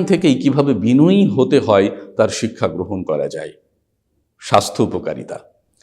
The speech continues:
নামাজ মানুষের দেহের কাঠামোগত ভারসাম্যতা বজায় রাখে, ফলে স্থূলতা কমে। নামাজে নড়াচড়া করায় অঙ্গগুলো স্থানভেদে সংবর্ধিত,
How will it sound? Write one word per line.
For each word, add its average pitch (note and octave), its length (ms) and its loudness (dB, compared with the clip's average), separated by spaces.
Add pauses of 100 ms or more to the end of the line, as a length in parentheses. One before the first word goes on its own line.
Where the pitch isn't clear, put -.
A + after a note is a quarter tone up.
(260)
নামাজ E3 300 8
মানুষের G3 400 4
দেহের D3 320 4
কাঠামোগত D3+ 580 2 (140)
ভারসাম্যতা A2+ 600 -2
বজায় F2 400 0
রাখে, D2 300 -8 (420)
ফলে A#2 200 2 (360)
স্থূলতা A2 480 -4
কমে। D2+ 360 -10 (500)
নামাজে D#3 380 6
নড়াচড়া D3 500 6
করায় C3 320 8
অঙ্গগুলো A#2+ 540 2 (300)
স্থানভেদে B2 640 -2
সংবর্ধিত, A2+ 640 0